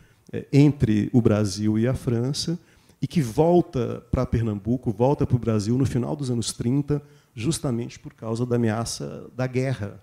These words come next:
não é? Ah, então ele também se junta, o Vicente, a esse grupo,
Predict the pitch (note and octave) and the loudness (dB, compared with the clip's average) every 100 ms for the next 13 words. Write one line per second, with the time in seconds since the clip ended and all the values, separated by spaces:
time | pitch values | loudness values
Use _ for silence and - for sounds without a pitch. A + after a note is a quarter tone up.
0 | - A2+ D#3 _ _ _ _ - A#2 A2+ | -16 -14 -14 _ _ _ _ -14 -10 -10
1 | - C3 E3 E3 F3+ E3+ C#3 F#3+ - C#3+ | -8 -4 2 2 4 2 4 2 2 -2
2 | A2 D3+ F3+ C#3 A#2+ A#2 - A#2+ A#2+ A#2 | -2 -4 -2 -2 -2 -4 -6 -6 -8 -8
3 | A#2+ A#2+ - D#3+ C#3+ C#3 D#3 - | -8 -8 -8 -4 0 2 0 -2